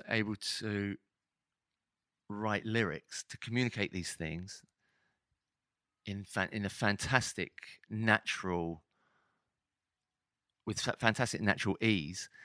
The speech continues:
and in a way that I don't find corny at all. I find it, I find her very genuine and very earnest, and I think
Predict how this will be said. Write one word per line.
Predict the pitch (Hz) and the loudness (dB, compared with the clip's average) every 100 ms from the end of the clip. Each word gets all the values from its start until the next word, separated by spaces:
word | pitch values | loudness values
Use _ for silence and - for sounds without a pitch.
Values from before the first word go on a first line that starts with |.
| - - | -8 0
and | 117 | 4
in | 123 | 6
a | |
way | 120 120 120 | 6 4 4
that | 110 - _ _ _ _ _ _ _ | 0 -4 _ _ _ _ _ _ _
I | 104 | -8
don't | 107 104 | -8 -8
find | - 110 110 110 - | -8 -4 -4 -6 -6
corny | 135 120 113 110 101 - | -6 -6 -8 -10 -14 -14
at | - - | -12 -10
all. | 135 - _ _ _ _ - | -12 -14 _ _ _ _ -20
I | 95 | -18
find | - 101 101 | -8 -6 -6
it, | - - | -8 -8
I | 104 | -8
find | - 101 | -6 -6
her | 98 | -4
very | 92 98 95 | 0 0 0
genuine | - 101 101 98 95 | -2 -4 -2 -4 -4
and | 92 | -6
very | 90 92 - | -6 -6 -2
earnest, | 95 90 87 - | -2 -2 -8 -12
and | - | -14
I | 85 | -12
think | - 90 - | -10 -10 -12